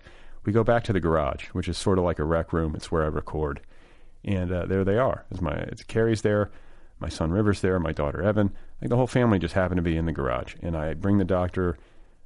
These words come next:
uh, and her assistant into the, into the garage,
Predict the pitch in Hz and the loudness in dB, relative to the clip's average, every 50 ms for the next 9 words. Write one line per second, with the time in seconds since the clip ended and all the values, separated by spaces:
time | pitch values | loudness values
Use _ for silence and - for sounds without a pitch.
0 | - - 76 76 73 73 - - 82 82 80 82 80 76 - 104 98 - - 90 | -12 -10 -8 -6 -6 -6 -6 -6 -6 -4 -2 -2 -2 -2 -2 -4 -4 -2 -2 -2
1 | 87 71 78 92 90 92 90 90 87 82 82 - 82 92 90 87 90 82 85 87 | -2 0 0 -2 -2 0 0 0 0 0 -2 -2 -2 -4 -2 -2 -4 -2 0 2
2 | 85 85 85 85 80 80 - | 2 2 2 0 -2 -4 -8